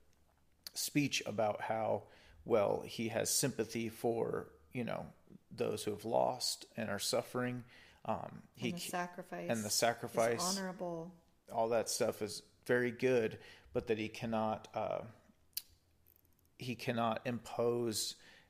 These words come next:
Speaker 1: and, um,
Speaker 2: Vote in favor.
Speaker 1: s-, you know, cause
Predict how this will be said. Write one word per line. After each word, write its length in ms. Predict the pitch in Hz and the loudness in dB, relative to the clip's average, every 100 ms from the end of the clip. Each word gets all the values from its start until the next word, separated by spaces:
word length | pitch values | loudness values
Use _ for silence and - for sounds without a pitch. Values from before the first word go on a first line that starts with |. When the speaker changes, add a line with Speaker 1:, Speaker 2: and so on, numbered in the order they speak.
| - | -6
Speaker 1:
and, 540 | 113 110 107 101 98 - | -2 -2 -2 -4 -4 -4
um, 440 | 113 104 - - - | -4 -4 -6 -10 -12
Speaker 2:
Vote 220 | 180 170 165 | -8 -6 -6
in 120 | 175 | -8
favor. 460 | 233 247 175 196 220 - - - - - - - _ _ - | -4 -4 -4 -8 -12 -18 -16 -16 -16 -18 -20 -20 _ _ -2
Speaker 1:
s-, 240 | - - - - | 0 2 -2 -4
you 100 | 135 | -2
know, 140 | - | -2
cause 520 | - - 117 113 110 | -4 4 6 6 4